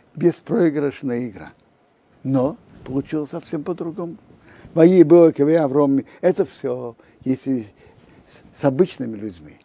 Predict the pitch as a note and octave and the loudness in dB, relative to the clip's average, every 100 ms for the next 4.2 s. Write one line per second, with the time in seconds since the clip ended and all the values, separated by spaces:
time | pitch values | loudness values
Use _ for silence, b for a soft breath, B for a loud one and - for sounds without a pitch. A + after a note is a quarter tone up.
0 | _ _ _ _ _ _ C#3 C3+ D3 A#2+ | _ _ _ _ _ _ -10 -6 -6 -4
1 | A2 A2+ B2 C3 A#2+ - A2+ G#2+ G#2+ - | -6 -2 0 0 -4 -8 -10 -10 -12 -16
2 | G2+ F#2 - _ _ b b B2 C3+ C#3+ | -16 -18 -20 _ _ b b -10 -4 -4
3 | - G#3+ - C3 - C#3 D3+ C#3+ D3 D3+ | -4 -8 -8 -10 -6 -6 -6 -6 -6 -6
4 | C#3 | -8